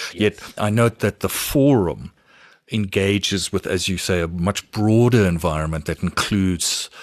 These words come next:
Speaker 2: art academies, N G Os,
Speaker 1: Yes. Yes.
Speaker 2: not just
Speaker 1: Yeah.
Speaker 2: research universities.
Speaker 1: Museums, festivals also, no? Like, uh, the Faku Gezi Festival here in Joburg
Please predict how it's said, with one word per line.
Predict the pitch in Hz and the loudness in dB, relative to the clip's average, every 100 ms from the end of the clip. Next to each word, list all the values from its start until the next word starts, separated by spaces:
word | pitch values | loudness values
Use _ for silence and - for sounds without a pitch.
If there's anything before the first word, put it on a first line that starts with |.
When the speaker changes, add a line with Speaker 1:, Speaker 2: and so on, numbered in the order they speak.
| - - - | -20 -20 -4
Speaker 2:
art | 110 98 - | 0 0 -2
academies, | - 101 87 87 85 85 80 - - | -4 -4 -4 -4 -4 -6 -4 -4 -2
N | 98 98 | 0 0
G | 92 87 85 | 0 -2 -4
Os, | 82 82 80 78 - - | -6 -8 -8 -6 -2 -2
Speaker 1:
Yes. | |
Yes. | 98 - - - | -2 -8 -10 -6
Speaker 2:
not | 95 113 - _ | 0 0 0 _
just | - 107 87 - - - - _ - | -4 0 0 0 -2 -4 -8 _ -8
Speaker 1:
Yeah. | 90 | -4
Speaker 2:
research | 92 - 87 - | -2 -2 -2 -6
universities. | 90 82 90 98 - 71 71 - _ _ - | -6 -6 -6 -6 -6 -8 -10 -10 _ _ 2
Speaker 1:
Museums, | 110 131 110 101 92 101 135 135 - - - | 6 8 8 6 6 6 4 2 -2 -6 -4
festivals | - 104 - - 90 78 82 120 139 - - 85 | 0 0 0 -2 0 2 0 0 -2 -8 -6 -2
also, | 85 92 - 110 139 | -2 -2 -2 0 0
no? | 107 110 | -2 -2
Like, | 110 95 92 90 - | 0 0 0 0 -2
uh, | 107 87 87 | 0 0 0
the | 85 | -4
Faku | - 95 - 98 | -2 -4 0 -2
Gezi | - 85 98 104 | 2 0 0 0
Festival | 95 92 80 - 95 80 85 | -2 -2 -4 -4 -4 -2 -2
here | 76 87 85 92 | -2 -2 -2 -4
in | 90 80 80 | -6 -6 -6
Joburg | - 98 113 78 78 98 | -2 0 0 0 -2 -2